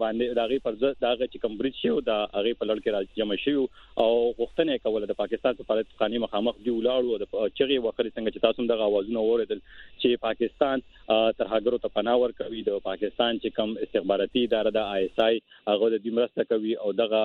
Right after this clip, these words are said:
برید کې چې کومه ډله لاس لري، که څه هم د دغه برید پړه چا نه ده په غاړه اخیستې، خو دوی وایي چې حقاني شبکې، آه، پکې لاس لري او دغه شبکه د پاکستان د پوس په دغه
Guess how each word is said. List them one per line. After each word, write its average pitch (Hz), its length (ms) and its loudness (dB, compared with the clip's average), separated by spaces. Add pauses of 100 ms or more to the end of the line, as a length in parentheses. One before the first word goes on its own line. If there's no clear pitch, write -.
(160)
برید 131 220 2
کې 120 140 -2
چې 110 120 -14
کومه 104 160 0
ډله 117 300 2
لاس 117 220 0
لري، 107 240 -4
که 98 160 0
څه 131 120 0
هم 127 80 0
د 113 140 -2
دغه 104 120 -4 (280)
برید 123 160 0 (120)
پړه 120 200 4
چا 107 80 2
نه 113 100 2
ده 123 80 2
په 101 160 -4
غاړه 107 180 4
اخیستې، 107 320 -2 (340)
خو 117 100 4
دوی 117 180 -2
وایي 127 180 2
چې 104 120 -8
حقاني 107 360 0
شبکې، 104 380 0 (360)
آه، 113 260 4
پکې 110 260 -2
لاس 131 160 0 (100)
لري 127 120 -4
او 110 120 -2
دغه 113 240 0
شبکه 110 380 0 (220)
د 107 180 0
پاکستان 123 580 -2 (320)
د 117 240 2
پوس 151 220 4 (120)
په 113 60 0
دغه 120 220 0